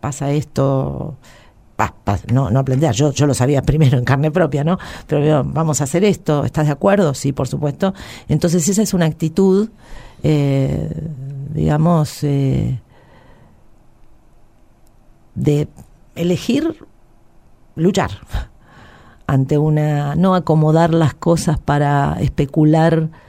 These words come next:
a ver, "Esto está mal, esto está mal". Entonces, bueno, ¿cómo lo solucionamos? ¿Lo solucionamos así o asá? Y, mm, y bueno, varios compañeros míos y me, me vinieron y me ofrecieron, eh, estar en esta lista en el año dos mil once.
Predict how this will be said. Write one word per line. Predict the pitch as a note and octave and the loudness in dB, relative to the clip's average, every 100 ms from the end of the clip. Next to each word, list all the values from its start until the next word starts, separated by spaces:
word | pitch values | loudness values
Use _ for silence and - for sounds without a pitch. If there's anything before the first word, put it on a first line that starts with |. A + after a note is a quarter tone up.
| - | -12
a | - D3+ | -2 2
ver, | D3 D#3 | 2 2
"Esto | - F#3+ | 0 -2
está | - D#3+ | 0 2
mal, | F#3+ C4+ D#4+ - | 2 2 -2 -4
esto | - F#3+ | -4 -2
está | E3 | 0
mal". | C3+ A#2+ B2 - - - - - | 2 2 -2 -8 -20 -20 -20 -8
Entonces, | D3 C#3+ C#3+ | -6 -4 -4
bueno, | C#3 C3 C3 A2+ | -2 0 -2 -4
¿cómo | - E3+ | -2 2
lo | D#3 | 2
solucionamos? | C#3+ C3+ C3+ C3 B2 C3 | 2 -2 0 0 2 2
¿Lo | |
solucionamos | B2+ C#3 C3+ D#3 E3+ D#3 | 0 0 2 2 2 0
así | C#3 A3 C4+ - | 0 0 -2 0
o | D#3 | 0
asá? | C#3 C3 - - - - - - - - | 2 0 -2 -12 -20 -20 -18 -18 -8 0
Y, | E3+ D#3+ D3+ D3 D3 | 4 6 6 4 4
mm, | D3+ D#3 D3+ E3 F#3+ F3+ - _ _ _ _ _ _ _ _ _ _ - | 2 2 2 0 0 -2 -6 _ _ _ _ _ _ _ _ _ _ 2
y | |
bueno, | A3 A#3+ F#3 - - - - | 4 4 4 -2 -16 -12 -6
varios | F#3+ E3+ F3 F3+ F#3+ | -2 0 2 2 2
compañeros | F#3 F3 F#3 G#3+ | 2 4 6 6
míos | B3 E4 - - | 6 4 0 0
y | E3+ | 2
me, | E3 E3+ | 2 2
me | D#3 E3+ | 2 2
vinieron | F3 D3+ E3+ F#3 G3+ | 2 2 4 6 6
y | |
me | E3+ D#3 | 6 4
ofrecieron, | - D#3 - D#3 D3+ D#3 D#3+ - | 2 0 2 2 4 4 2 2
eh, | - C#3+ C#3+ C3+ C3 B2+ B2+ - - - - - _ - | 0 2 2 2 2 0 -2 -8 -20 -20 -20 -20 _ -4
estar | C3+ - C#3+ | -2 0 2
en | D3+ | 2
esta | D3 D#3+ | 2 2
lista | C#3 D3 - D#3 D#3 | 0 0 -2 0 2
en | D3 | 2
el | C3 | 2
año | C#3 C#3 C#3+ | 2 2 2
dos | C#3+ | 2
mil | D3+ | 2
once. | C3+ C#3 - C3+ | 2 0 -2 -6